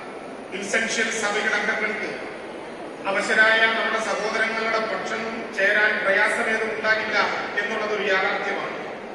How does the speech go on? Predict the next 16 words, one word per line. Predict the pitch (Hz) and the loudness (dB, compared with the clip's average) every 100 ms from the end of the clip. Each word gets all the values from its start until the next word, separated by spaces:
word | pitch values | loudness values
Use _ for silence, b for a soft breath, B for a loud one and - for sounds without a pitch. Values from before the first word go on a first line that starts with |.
| - - - 185 | -12 -12 -2 0
ആ | 208 | 2
പക്ഷം | 190 - 220 | 2 0 4
ചേരലാണ് | 214 208 208 196 190 - - - - - - - | 4 6 4 4 2 -2 -4 -8 -8 -10 -12 -8
ബഹുമാനപ്പെട്ട | 180 214 208 208 208 208 196 | -4 0 0 0 -2 -2 -2
മുഖ്യമന്ത്രി | 196 214 214 208 208 | -2 -4 -2 -2 0
ഉദ്ഘാടനം | 196 202 208 208 202 | 0 2 2 0 0
ചെയ്യുന്ന | 208 202 202 | 0 0 -2
പദ്ധതികളുടെ | - - 208 208 202 196 196 | -4 -2 -2 0 0 2 2
ഏറ്റവും | - 208 202 | 0 -2 -4
പ്രധാനപ്പെട്ട | 196 190 190 185 180 170 | -2 0 0 -2 -2 -2
ഘടകം. | 165 - - - - - - - - - - | -4 -6 -8 -10 -12 -12 -12 -12 -14 -14 -2
സഭയുടെ | 196 196 208 208 | 2 4 6 4
മഹത്തായ | 196 196 214 214 208 190 | 2 2 4 6 6 4
ദൗത്യം | 190 190 214 143 - - - - - - - 180 | 0 0 -2 -2 -6 -8 -10 -10 -10 -12 -6 0
അപങ്കുരം | 190 202 208 214 208 | 2 2 2 2 2
തുടരുന്നതിന് | 202 214 214 220 233 | 2 2 2 0 0